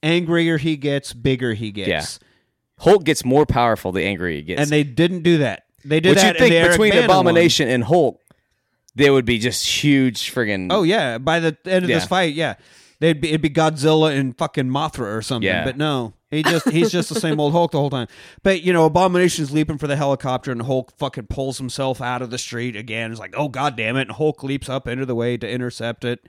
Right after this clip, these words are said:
Speaker 1: And, uh, but Abomination ends up on the little fucking landing gear hanging from that. Hulk's hanging from him, and they're fighting each other as they're spinning the helicopter on 'cause you got, like, fucking two hundred tons hanging off of one side of this thing. And, um,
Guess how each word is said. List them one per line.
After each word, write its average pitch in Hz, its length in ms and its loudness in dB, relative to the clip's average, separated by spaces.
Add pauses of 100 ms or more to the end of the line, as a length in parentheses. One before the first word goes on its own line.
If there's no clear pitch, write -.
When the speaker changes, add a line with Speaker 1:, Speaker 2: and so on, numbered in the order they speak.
(420)
Speaker 1:
And, 127 320 -4
uh, 117 300 -2 (340)
but 165 320 2 (380)
Abomination 160 540 2
ends 139 120 -4
up 139 220 -6
on 147 180 -2
the 139 80 -2
little 135 280 -2
fucking 139 300 -6
landing 143 460 -4
gear 151 440 -2 (580)
hanging 143 360 -2
from 135 160 -8
that. 120 280 -4
Hulk's 127 300 -4
hanging 135 220 -4
from 135 200 -4
him, 123 280 -4
and 110 80 -8
they're 110 140 -8
fighting 117 400 -8
each 120 160 -10
other 117 420 -4
as 113 140 -6
they're 120 100 -8
spinning 127 380 -6
the 113 80 -10
helicopter 120 580 -6
on 113 140 -8
'cause 110 100 -14
you 110 60 -10
got, 113 160 -6
like, 113 200 -10
fucking 117 300 -12 (260)
two 185 220 2
hundred 135 420 -4
tons 139 460 -4
hanging 131 300 -6
off 123 160 -6
of 120 100 -6
one 123 180 -6
side 120 300 -6
of 117 60 -8
this 101 120 -12
thing. 107 300 -10 (500)
And, 131 300 -2
um, 113 480 -4